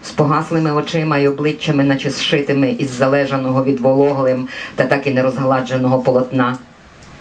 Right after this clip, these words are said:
Кілька років тому на мене при виході з Пантагрюеля накинувся з божевільним ревом і розкритими обіймами один такий вилізлий із гробу напівзотлілий Лазар, і я з жахом упізнав у ньому Сашка Краснокутського з паралельної групи.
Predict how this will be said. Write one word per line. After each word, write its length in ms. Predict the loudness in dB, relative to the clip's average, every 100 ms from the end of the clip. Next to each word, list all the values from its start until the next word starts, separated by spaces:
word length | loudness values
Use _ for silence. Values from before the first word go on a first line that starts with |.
| 0
Кілька 260 | 2 4
років 280 | 2 2 0 0
тому 220 | 0 0
на 120 | 0
мене 220 | 0 -2
при 200 | -2 0
виході 360 | 0 -2 -2 -4
з 40 |
Пантагрюеля 840 | -2 -2 0 2 4 4 2 0 -4 -10 -18 -16 -4
накинувся 540 | -2 2 2 2 0 -2
з 40 |
божевільним 680 | 2 2 4 2 2 2 0
ревом 380 | 0 0 -2 -4
і 40 | -4
розкритими 600 | -6 -2 -2 0 0 0
обіймами 680 | 0 2 2 2 2 0 0
один 340 | 0 0 -2
такий 300 | -2 -2 -2
вилізлий 520 | 0 0 0 0 2
із 140 | 2 2
гробу 380 | 2 2 0
напівзотлілий 840 | -2 -2 -4 -2 -2 0 2 2 2
Лазар, 420 | 2 0 -2 -4 -8 -20 -18 -16 -10 0
і 60 | 2
я 120 | 2
з 80 | 0
жахом 300 | 2 2 2
упізнав 460 | 0 0 2 2
у 40 | 2
ньому 300 | 0 0 -2
Сашка 340 | -2 0 0
Краснокутського 720 | 0 -2 -4 -2 -2 2 0
з 40 | 0
паралельної 680 | 0 2 2 2 0 0
групи. 340 | 2 2 0